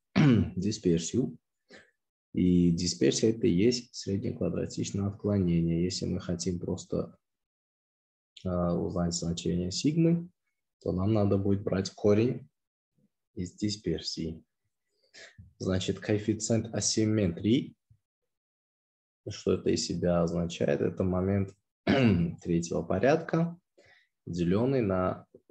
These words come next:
э, кубичес-, то есть кубическую степень сигмы. То есть это нам даст, э, знать, насколько асимметрия чувствуется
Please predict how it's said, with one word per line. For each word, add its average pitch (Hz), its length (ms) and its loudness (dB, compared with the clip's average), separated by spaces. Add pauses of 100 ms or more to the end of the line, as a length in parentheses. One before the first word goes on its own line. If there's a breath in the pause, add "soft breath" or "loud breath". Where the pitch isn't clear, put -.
э, 85 720 -2
кубичес-, 98 680 -2
то 85 140 0
есть 82 240 -4
кубическую 95 640 -4
степень 160 640 -2 (560)
сигмы. 87 640 0
То 85 100 -4
есть - 160 -6
это 101 220 -4
нам 90 300 -2
даст, 87 380 -4 (180)
э, 87 400 -6
знать, 85 360 -4
насколько 101 540 -4
асимметрия 90 760 -6 (760 soft breath)
чувствуется - 880 -6